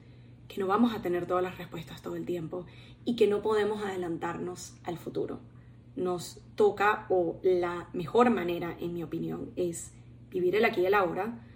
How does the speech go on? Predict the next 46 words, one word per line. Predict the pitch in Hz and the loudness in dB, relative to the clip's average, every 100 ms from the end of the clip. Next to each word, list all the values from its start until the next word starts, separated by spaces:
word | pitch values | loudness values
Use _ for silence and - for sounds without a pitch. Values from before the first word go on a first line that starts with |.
| - - - | -20 -20 -14
sí | - - 330 | -4 4 8
teniendo | 359 349 339 359 | 10 12 10 8
un | 349 | 6
plan | 285 254 262 | 6 6 6
o | 233 | 6
una | 202 214 | 6 4
idea | 220 208 214 220 | 4 6 6 4
de | 202 | 0
en | 180 175 | 0 2
qué | 196 | 4
dirección | 202 196 - 175 | 6 4 0 -2
queremos | 175 190 180 185 | 0 0 0 0
ir | 190 | 0
y | 190 | 0
en | 170 | -2
qué | 170 | -2
queremos | 180 180 - | -2 -2 -6
trabajar, | 175 160 165 208 240 233 - - - - - | -8 -8 0 2 2 -2 -12 -18 -20 -12 6
pero | 208 196 196 | 6 8 4
no | 190 196 208 220 269 - | 2 2 4 4 2 -4
querer | - 190 180 185 180 - | -4 0 2 2 0 -2
anticiparnos | 180 175 - 170 170 170 190 196 | -4 -4 -6 -4 -4 -2 -4 -4
y | 185 | -4
adelantarnos | 160 160 160 165 165 185 | -2 -4 -4 -6 -6 -8
absolutamente | 180 - 165 165 - 175 170 175 170 165 156 170 | -10 -6 -4 -4 -4 -8 -8 -6 -6 -6 -6 -8
todo, | 170 - 165 156 - | -8 -8 -6 -6 -6
porque | 180 175 175 | -4 -4 -2
literalmente | 170 170 170 170 180 180 | -4 -4 -6 -4 -4 -4
así | 175 180 180 - | -4 -2 -2 -6
se | - 170 | -10 -8
nos | 156 | -6
va | - | -6
la | 180 | -4
vida, | - - - - - - - - - | -2 -4 -6 -14 -20 -20 -20 -6 0
y | |
no | 392 175 | 2 0
nos | - | -2
damos | 196 196 - | -4 -4 2
cuenta, | 254 277 302 - | 4 4 0 -2
y | |
cuando | 208 175 | -2 -2
vamos | 165 165 | -4 -4
para | - 180 | -2 0
atrás | 190 196 | 0 -2
es, | 190 - - | -4 -8 -14
"Pasé | - - | -16 -10